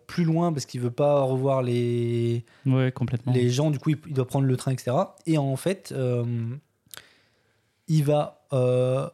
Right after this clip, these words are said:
Speaker 1: en fait, revoir cette fille jouer au basket. Parce qu'en fait, elle s'est mise au basket.
Speaker 2: Oh, avec ses pompes ?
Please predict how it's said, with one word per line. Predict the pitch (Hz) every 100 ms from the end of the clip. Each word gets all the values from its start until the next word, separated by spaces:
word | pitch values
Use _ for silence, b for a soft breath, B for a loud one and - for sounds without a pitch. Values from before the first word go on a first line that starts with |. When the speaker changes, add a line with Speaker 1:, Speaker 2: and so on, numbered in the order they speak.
| _
Speaker 1:
en | -
fait, | 123 185 - -
revoir | 139 127 175 170 175
cette | - 143
fille | - 151
jouer | 139
au | 135
basket. | 123 - 190 - _ _ -
Parce | -
qu'en |
fait, | 156
elle | 135
s'est | 120
mise | 143
au | 175
basket. | 127 147
Speaker 2:
Oh, | 208 180
avec | 156 143 135
ses | 143
pompes ? | 185 262